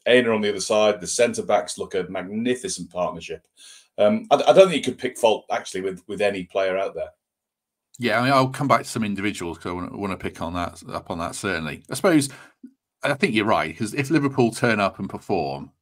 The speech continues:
Speaker 2: to their maximum, they're gonna, they're gonna win the game, really. But is there also an element that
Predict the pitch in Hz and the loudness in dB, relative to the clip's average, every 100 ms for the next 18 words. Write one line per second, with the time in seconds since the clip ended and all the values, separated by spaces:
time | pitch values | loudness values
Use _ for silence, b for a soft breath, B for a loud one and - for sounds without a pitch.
0 | _ 101 95 90 90 - 87 85 98 104 | _ -2 0 0 -2 -4 -8 -6 -2 -2
1 | 92 117 120 120 101 101 90 87 95 82 | 0 2 4 2 2 -2 -2 -4 -4 -4
2 | 80 80 98 90 71 65 73 - 127 - | -6 -8 -4 -4 -4 -8 -12 -10 -10 -6
3 | 131 135 135 135 127 131 120 117 113 113 | -4 2 4 4 2 2 2 4 2 0
4 | 110 117 113 110 | -2 -2 -4 -4